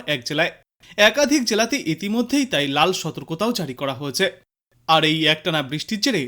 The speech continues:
বর্তমানে তাপমাত্রা তিরিশ ডিগ্রি সেলসিয়াসের নিচেই থাকবে। বিশেষজ্ঞরা জানিয়েছেন, আজ কলকাতা এবং পার্শ্ববর্তী এলাকাগুলিতে সর্বোচ্চ তাপমাত্রা থাকবে আঠাশ থেকে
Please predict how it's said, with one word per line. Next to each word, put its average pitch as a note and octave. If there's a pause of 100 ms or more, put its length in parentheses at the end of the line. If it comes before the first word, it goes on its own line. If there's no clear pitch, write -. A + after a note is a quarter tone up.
বর্তমানে C4+
তাপমাত্রা G#3
তিরিশ G#3
ডিগ্রি B3
সেলসিয়াসের G#3
নিচেই E3 (100)
থাকবে। D3+ (800)
বিশেষজ্ঞরা D#3+
জানিয়েছেন, F3 (280)
আজ D#3
কলকাতা A3+ (100)
এবং E3
পার্শ্ববর্তী A3
এলাকাগুলিতে F3+ (100)
সর্বোচ্চ D3+
তাপমাত্রা E3
থাকবে F#3+ (140)
আঠাশ G3
থেকে C#4